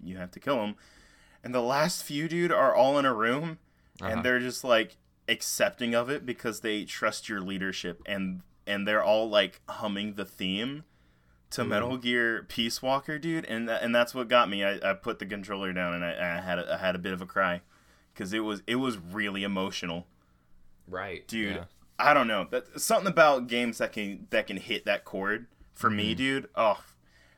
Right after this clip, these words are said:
Speaker 1: like, you still have to play The Last of Us.
Speaker 2: Yeah, yeah, I've heard.
Speaker 1: It's, it's incredible, dude.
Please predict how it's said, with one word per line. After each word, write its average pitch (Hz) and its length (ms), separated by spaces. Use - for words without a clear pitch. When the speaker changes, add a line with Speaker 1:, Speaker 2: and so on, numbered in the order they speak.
Speaker 1:
like, - 180
you 156 160
still 180 340
have 139 180
to - 80
play 127 180
The 104 100
Last 92 300
of - 80
Us. - 240
Speaker 2:
Yeah, 95 420
yeah, 92 220
I've 85 80
heard. 90 220
Speaker 1:
It's, - 240
it's 135 180
incredible, 135 800
dude. 104 220